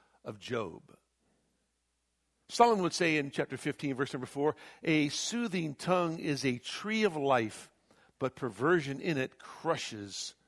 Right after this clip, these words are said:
the spirit." Instead of being like a tree of life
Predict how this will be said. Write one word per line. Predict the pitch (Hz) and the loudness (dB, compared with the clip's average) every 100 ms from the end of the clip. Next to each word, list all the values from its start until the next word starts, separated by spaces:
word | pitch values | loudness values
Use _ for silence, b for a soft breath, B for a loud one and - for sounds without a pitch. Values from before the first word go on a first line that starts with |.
| _ _ _ _ _ _ _ _ _ | _ _ _ _ _ _ _ _ _
the | - 110 | -12 -6
spirit." | - - 110 82 - - - - _ _ _ _ _ _ _ _ _ _ _ _ _ _ | -6 -6 -8 -10 -14 -18 -18 -18 _ _ _ _ _ _ _ _ _ _ _ _ _ _
Instead | 165 269 240 | -2 2 2
of | 160 | 4
being | 175 165 156 | 4 4 2
like | 151 147 | 2 0
a | 123 | -4
tree | - 185 156 | -6 -2 0
of | 117 | 2
life | 127 170 170 131 - | 8 8 8 2 -10